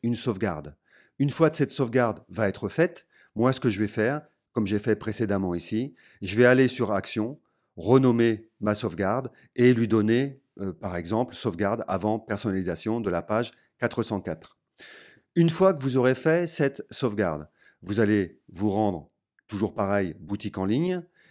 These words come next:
et ici, vous allez aller sur Action, modifier le code. Pour accéder à cette page quatre cent quatre, c'est très simple,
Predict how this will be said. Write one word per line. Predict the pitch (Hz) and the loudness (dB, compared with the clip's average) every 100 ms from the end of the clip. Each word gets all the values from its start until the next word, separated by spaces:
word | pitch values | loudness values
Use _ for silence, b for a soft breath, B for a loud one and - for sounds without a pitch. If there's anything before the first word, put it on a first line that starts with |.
| 113 | -6
et | 113 113 | 2 2
ici, | 117 - 165 185 - | 2 -2 -2 -4 -10
vous | 104 113 | -6 -2
allez | 113 117 | 2 2
aller | 120 131 | 2 0
sur | 127 104 - | -2 -6 -4
Action, | 123 - - 123 160 b b | -6 -4 -4 -4 -4 b b
modifier | - 113 110 117 151 | -2 0 0 -2 0
le | 120 | 0
code. | - 82 76 - _ - | -2 -6 -8 -14 _ -2
Pour | 127 | 2
accéder | 139 - 135 139 | 2 2 2 4
à | 127 | 4
cette | 113 120 - | 4 -2 -2
page | 107 - | -2 0
quatre | 101 | -4
cent | - 98 | -4 -4
quatre, | 117 135 - | 0 -2 -2
c'est | - 117 | -6 -6
très | - 104 | -6 -6
simple, | - 185 - | -4 -4 -6